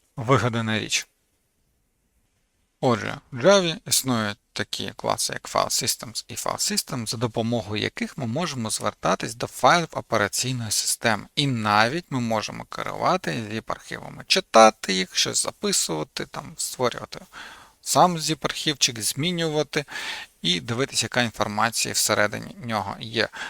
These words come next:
До речі, ви можете спробувати звернутись до вже архівчика, те, що я зробив зараз вручну, змінював дані через Notepad plus plus. Спробуйте створити архівчик з якимись даними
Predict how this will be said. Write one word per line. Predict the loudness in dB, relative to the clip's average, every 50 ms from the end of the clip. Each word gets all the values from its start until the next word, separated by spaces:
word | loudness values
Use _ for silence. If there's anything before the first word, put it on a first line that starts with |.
| -14 -14 _
До | -6 -2
речі, | -2 0 0 -2 -2 -2
ви | -4
можете | -4 -4 -4 -4 -4 -6 -6 -6
спробувати | -6 -6 -6 _ -2 2 4 4 4 2 0 -2 -2 -2 -2 -2 -2 -4 -4 -4 _ _ _ _ _ -16 -12 -12 -10 -10 -10 -12 -12 -14 -16 -18 _ _ _ _ _ _ _ -4
звернутись | 2 4 4 6 6 4 0 0 -2 -4 -2
до | -2 -2 -2
вже | 0 2 4 4 2 2
архівчика, | 0 -4 -4 -2 -2 -2 0 -2 0 0 0 0 0 -2 -8 _ 0
те, | 4 6
що | 8 8 6 6
я | 6 4 4 4
зробив | 0 -2 -2 -2 -4 -4 -2
зараз | 0 2 2 2 2 -2 -4 -4 -6
вручну, | -4 2 4 4 4 4 2 0 -2
змінював | -2 -2 0 0 0 0 -2 -4 -6 -6
дані | -4 0 2 2 2 0 -2 -6
через | -6 -4 -4 -4 -4 -8 -8
Notepad | -8 -8 -8 _ -4 -4 -4 -6 _ -10
plus | -8 -8 -8 -6 -4
plus. | -4 -4 -4 -6 -12 -14 -12 -8
Спробуйте | -6 -6 2 6 6 8 8 6 2 -2 -4
створити | -4 -6 -4 -4 -2 -2 -2 -2 -2 -4
архівчик | -4 -4 -6 -6 -4 -4 -4 -4
з | -2
якимись | -4 -4 -2 -4 -2 -2 -2 0
даними | 2 4 4 4 2 0 -2 -2 -2 -4 -4